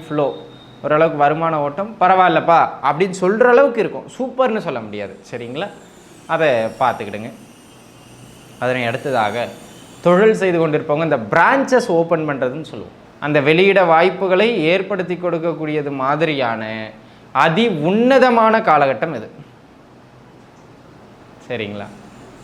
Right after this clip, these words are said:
அது, அது ஒரு நல்ல அமைப்பும் கூட, சரிங்களா? தசாபுக்தியும் நன்றாக நடைபெறுமானால் உறுதியாக நீங்க அதை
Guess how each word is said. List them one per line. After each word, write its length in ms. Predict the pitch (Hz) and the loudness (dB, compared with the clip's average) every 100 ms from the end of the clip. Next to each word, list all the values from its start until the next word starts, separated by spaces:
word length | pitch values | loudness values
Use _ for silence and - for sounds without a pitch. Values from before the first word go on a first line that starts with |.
| - - | -10 -4
அது, 180 | 131 135 123 117 117 113 113 113 - 82 | -2 0 0 0 -2 -2 -4 -6 -8 -6
அது 120 | 131 135 | -2 0
ஒரு 100 | 127 123 | 0 0
நல்ல 160 | 127 135 117 | 0 2 0
அமைப்பும் 480 | 117 120 117 117 110 | -2 -6 -8 -10 -8
கூட, 120 | 110 - - | -8 -10 -10
சரிங்களா? 320 | 117 117 131 131 123 | -10 -8 -4 -2 -2
தசாபுக்தியும் 640 | 123 160 160 160 156 165 147 | 2 2 2 -2 -2 -2 -2
நன்றாக 400 | 131 143 143 147 127 | 0 4 4 4 0
நடைபெறுமானால் 760 | 127 139 135 131 131 139 202 214 - - - - - - - 143 | 0 0 -2 -2 -2 2 2 0 -10 -20 -20 -20 -20 -20 -10 -2
உறுதியாக 640 | 160 185 180 160 147 170 165 | 0 2 4 4 4 0 -4
நீங்க 180 | 127 120 110 107 107 - | 0 0 0 -2 -4 -8
அதை 160 | 120 123 | -4 0